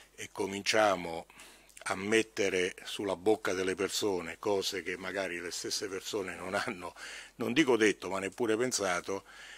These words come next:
allora si fa, secondo me, un lavoro non obiettivo, eh, che fa nascere tanta confusione e che spesso poi porta, diciamo, ad un risultato che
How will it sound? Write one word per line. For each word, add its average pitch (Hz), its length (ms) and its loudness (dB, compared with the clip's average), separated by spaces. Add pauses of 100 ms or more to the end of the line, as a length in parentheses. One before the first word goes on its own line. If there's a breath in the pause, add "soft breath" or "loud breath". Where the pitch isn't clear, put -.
(160 loud breath)
allora 107 280 0
si - 160 0
fa, 95 240 2
secondo 98 440 -4
me, 95 160 -4
un 90 220 -4
lavoro 90 640 -2 (920 loud breath)
non 113 280 -4
obiettivo, 101 880 -2 (720 loud breath)
eh, 90 960 -2 (240)
che - 160 -6
fa 101 140 -6
nascere 98 500 -2
tanta 98 300 -4
confusione 104 1000 -4 (720 loud breath)
e 104 160 -12
che 123 100 2
spesso 95 560 0
poi 90 300 -2
porta, 87 760 -4 (120)
diciamo, 98 380 0
ad 87 100 -6
un 98 100 -4
risultato 101 880 0
che 92 260 -2